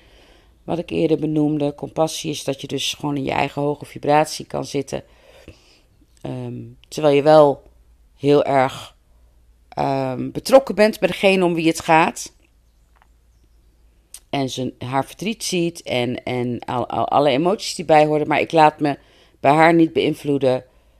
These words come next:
door haar emoties. Bij de andere wel. En waarom? Omdat het hier ook een dochter van ouders betreft.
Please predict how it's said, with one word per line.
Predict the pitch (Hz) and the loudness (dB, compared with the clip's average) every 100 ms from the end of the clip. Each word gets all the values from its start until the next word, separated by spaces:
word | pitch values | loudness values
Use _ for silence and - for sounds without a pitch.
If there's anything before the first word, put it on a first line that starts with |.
| _ | _
door | 117 123 | -4 -2
haar | 131 | 0
emoties. | - 127 113 104 - 107 - - _ - - _ - | -2 0 -2 -4 -8 -12 -14 -16 _ -20 -20 _ -4
Bij | - | 2
de | 135 - | 2 6
andere | 180 208 196 143 147 180 - _ | 6 8 6 6 6 2 -8 _
wel. | - 107 120 104 98 - _ _ _ _ _ _ _ _ _ _ - | -20 -4 -2 0 -2 -6 _ _ _ _ _ _ _ _ _ _ -4
En | 139 | 0
waarom? | 131 151 196 226 - _ _ | 4 6 6 2 -8 _ _
Omdat | - 143 139 139 127 - | -4 -2 -2 -2 -2 -4
het | 120 | -8
hier | 139 135 - | -4 -4 0
ook | 135 139 - - | 2 2 0 -8
een | 139 135 | -4 -2
dochter | 139 - 131 | -4 -6 -8
van | 117 | -2
ouders | - 127 113 | 2 2 0
betreft. | - - 82 - - - | -12 -10 -10 -10 -14 -18